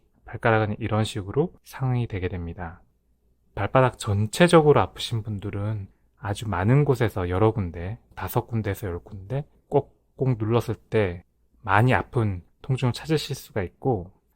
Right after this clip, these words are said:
발가락 쪽이 아프시다면 이 손끝 쪽에서 눌렀을 때 아픈 반응을 찾으실 수 있습니다. 만약에 발 뒤꿈치가 아파서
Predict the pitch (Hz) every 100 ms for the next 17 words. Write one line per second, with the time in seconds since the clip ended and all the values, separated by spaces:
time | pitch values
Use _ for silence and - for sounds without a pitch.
0 | _ - 110 170 185 175 151 107 110 -
1 | 113 110 107 107 - 110 101 - _ 104
2 | - 131 - 175 - 180 143 107 98 123
3 | - _ 123 113 110 - - 139 151 -
4 | _ _ _ _ _ 90 - 120 110 98
5 | 98 107 160 - _ _ - 127 120 127
6 | - 92 - 90 82 85 82 82 _ _
7 | _ - 92 90 87 - _ _ 98 87
8 | - - 117 - 110 92 - 92 - 92
9 | 98 98 87